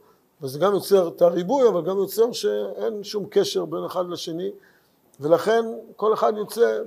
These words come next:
ב-, בצורה הקיצונית,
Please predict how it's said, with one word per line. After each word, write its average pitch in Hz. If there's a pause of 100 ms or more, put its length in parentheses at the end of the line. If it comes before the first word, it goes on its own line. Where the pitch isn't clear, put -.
ב-, 180 (720)
בצורה 180 (240)
הקיצונית, 190